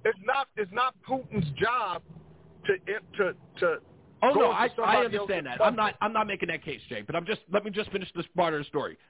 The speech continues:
Speaker 2: So he says he's fighting Nazism in Ukraine 'cause he thinks it's a pariah or whatever, right?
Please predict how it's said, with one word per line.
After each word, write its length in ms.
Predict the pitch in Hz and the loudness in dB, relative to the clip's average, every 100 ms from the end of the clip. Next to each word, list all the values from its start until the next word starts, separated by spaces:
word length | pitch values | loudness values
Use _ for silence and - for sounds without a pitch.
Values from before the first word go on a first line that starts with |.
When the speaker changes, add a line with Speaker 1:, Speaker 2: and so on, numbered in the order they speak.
| - | 0
Speaker 2:
So 80 | 175 | 0
he 200 | 214 202 | 0 0
says 220 | 254 220 143 - | 2 2 -2 -10
he's 120 | 165 - | -12 -4
fighting 280 | 185 180 180 | -2 -2 -2
Nazism 480 | 165 151 160 156 147 | -2 -2 -8 -6 -6
in 80 | 151 | -6
Ukraine 420 | 143 - 139 131 | -6 -2 -2 -4
'cause 140 | 135 | -6
he 80 | 131 | -8
thinks 260 | 139 147 - | -6 -6 -6
it's 160 | 135 127 | -10 -10
a 40 | |
pariah 420 | 107 135 127 123 | -4 -2 -2 -2
or 20 | |
whatever, 340 | 120 131 92 80 _ _ _ | -4 -4 -6 -12 _ _ _
right? 220 | 143 170 | 2 2